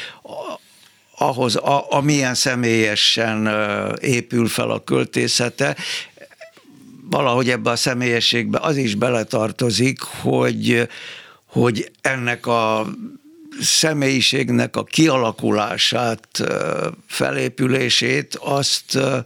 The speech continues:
azt ilyen, ö, ilyen méretekben és ilyen, ö,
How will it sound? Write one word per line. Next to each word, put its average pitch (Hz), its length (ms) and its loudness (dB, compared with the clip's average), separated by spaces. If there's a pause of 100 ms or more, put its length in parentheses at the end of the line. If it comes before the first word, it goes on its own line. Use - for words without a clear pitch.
(960)
azt - 260 -2
ilyen, 131 400 2
ö, 117 320 2 (1600)
ilyen 131 320 0
méretekben 113 800 0
és 110 200 0
ilyen, 113 560 0
ö, 107 840 0